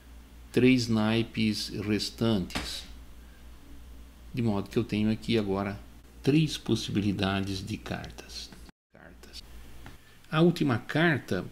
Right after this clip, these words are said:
pode consistir das cinquenta e duas cartas, é, mas veja, o nosso problema diz que não podemos ter uma dama, né? Na-, então, menos quatro damas, uma pra cada naipe.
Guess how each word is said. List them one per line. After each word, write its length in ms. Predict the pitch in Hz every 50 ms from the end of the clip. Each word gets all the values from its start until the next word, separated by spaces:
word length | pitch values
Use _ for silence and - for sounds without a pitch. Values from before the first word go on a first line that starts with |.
| -
pode 400 | - 127 123 127 131 127 117 120
consistir 800 | 117 - 120 120 120 - 120 110 - - - - 117 110 104 98
das 180 | 98 104 101 -
cinquenta 840 | - - 117 104 104 107 - - - - - 139 139 139 135 -
e 120 | 123 110 107
duas 340 | 117 113 107 101 92 -
cartas, 840 | - - - 92 85 85 87 92 - - - 151 175 - - - - - - - - - - - - - - - - - - - - - - - - -
é, 520 | 117 117 117 117 117 117 113 113 117 -
mas 220 | 123 123 123 123 110
veja, 280 | 107 120 123 113 107
o 40 | 113
nosso 180 | 120 123 120 -
problema 380 | - 127 120 113 123 139 139
diz 160 | 120 120 120 -
que 100 | - 143
não 140 | 143 139
podemos 520 | - - - 127 131 131 120 127 131 139 139
ter 140 | - 147 139
uma 180 | 143 160 156 143
dama, 420 | 123 110 120 123 127 113 95 92
né? 220 | 87 90 107 135 160 - - - - -
Na-, 240 | 117 101 87 76 -
então, 320 | - 104 - - 123 143 - - -
menos 300 | - 117 117 131 147 135
quatro 760 | - - - - - 135 143 160 165 160 - - - 92 82 - - - - - - - - - - - - - - -
damas, 540 | 98 90 - 113 120 127 135 135 123 101
uma 180 | 107 110 113 113
pra 160 | 113 120 117
cada 300 | 120 - 117 113 117 113
naipe. 560 | 107 98 92 90 85 80 73 - - - -